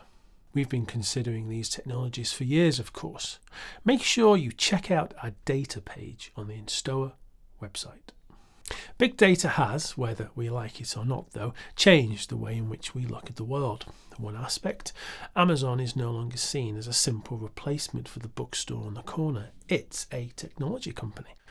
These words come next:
In the same way that we don't see Walmart as a simple one-stop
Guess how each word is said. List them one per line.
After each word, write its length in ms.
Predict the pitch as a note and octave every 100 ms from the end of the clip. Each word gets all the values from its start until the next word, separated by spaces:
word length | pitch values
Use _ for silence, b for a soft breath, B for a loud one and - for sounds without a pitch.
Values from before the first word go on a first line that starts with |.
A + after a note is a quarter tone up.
| B
In 120 | - A#2+
the 60 |
same 400 | - D#3+ C3 B2
way 220 | C3+ C3+
that 120 | B2 -
we 80 |
don't 320 | B2+ C#3+ B2+ -
see 180 | B2+
Walmart 640 | B2+ B2+ D#3+ G3 B2 G#2+ A2+
as 80 | A#2
a 60 |
simple 380 | A2 C3+ A2+ A#2+
one-stop 580 | A#2 B2 G#2+ - - -